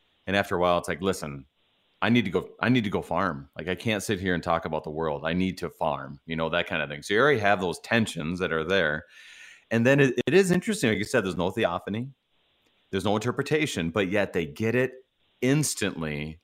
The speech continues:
about what these dreams are about, which is kinda counter what later on Joseph's, you know, what his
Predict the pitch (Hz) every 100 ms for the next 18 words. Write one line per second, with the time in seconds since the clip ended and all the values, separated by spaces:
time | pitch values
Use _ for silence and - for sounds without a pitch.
0 | - 95 101 85 92 - 87 - 85 80
1 | 80 80 76 78 76 85 - 95 143 160
2 | - 98 135 98 85 90 92 92 85 95
3 | 90 73 87 90 90 76 - - _ _
4 | _ _ _ 95 82 80 80 92 80 -